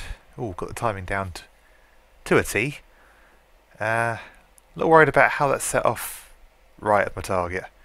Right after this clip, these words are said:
Also now kicked right, but it looks like we're gonna have a, maybe a pitching wedge into the green from there. Probably gonna be a nine iron though, given that wind.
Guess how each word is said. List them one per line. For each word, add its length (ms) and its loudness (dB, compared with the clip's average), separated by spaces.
Also 180 -8
now 140 -4
kicked 320 -4
right, 260 -2
but 120 -4
it 40 -4
looks 220 -4
like 80 6
we're 60 2
gonna 120 0
have 160 0
a, 180 -2
maybe 240 0
a 60 0
pitching 400 -4
wedge 240 -6
into 180 -10
the 60 -10
green 260 -6
from 220 -10
there. 180 -8
Probably 140 2
gonna 80 2
be 80 2
a 80 0
nine 240 0
iron 200 -4
though, 220 -8
given 200 -12
that 180 -6
wind. 240 -12